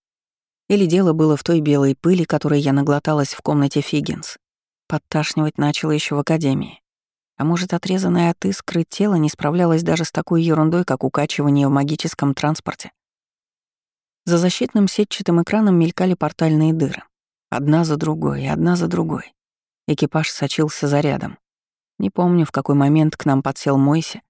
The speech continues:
но теперь его веснущатое лицо расплывалось ровно перед моим. Сама Теодора сидела рядом. Твердый угол ее сумки больно упирался в мой левый локоть, но я не жаловалась. Такая интимная близость позволяла рассмотреть содержимое походного чемоданчика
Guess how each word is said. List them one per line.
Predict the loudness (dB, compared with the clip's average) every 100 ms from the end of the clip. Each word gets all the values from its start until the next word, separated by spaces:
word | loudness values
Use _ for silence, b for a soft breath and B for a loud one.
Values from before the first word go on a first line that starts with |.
| _ _ _ _ _ _ -4
но | -4
теперь | 0 2
его | 4 4
веснущатое | 2 0 -2 0 -2 2 2
лицо | 2 0 -2
расплывалось | -4 -4 -2 2 0 0
ровно | -2 0 0
перед | 0 -2
моим. | 0 2 0 -4 -12 _ _ _ _ _ _ _ _ _ _
Сама | 0 2 2
Теодора | 2 2 2 0
сидела | 0 0 2
рядом. | 2 0 -2 -10 -16 _ _ _ _ _ _ 0
Твердый | 4 4 4
угол | 4 4 4
ее | 4 4 2
сумки | 2 2 2
больно | 2 2 4
упирался | 4 2 0 0 2
в |
мой | 4 6
левый | 4 4 4
локоть, | 2 0 -4 -14 -8
но | -2
я | 0
не | 2 2
жаловалась. | 2 0 -4 -10 -16 -16 _ _ _ -10
Такая | -4 2 4
интимная | 6 4 2 2 4 2
близость | 0 0 -2 -2
позволяла | -2 0 2 2 2
рассмотреть | 0 -2 -2 -2 -4
содержимое | -2 0 0 2 2 4 4 0
походного | -4 -2 -2 2 2 2
чемоданчика | 0 0 2 0 -2 -6 -12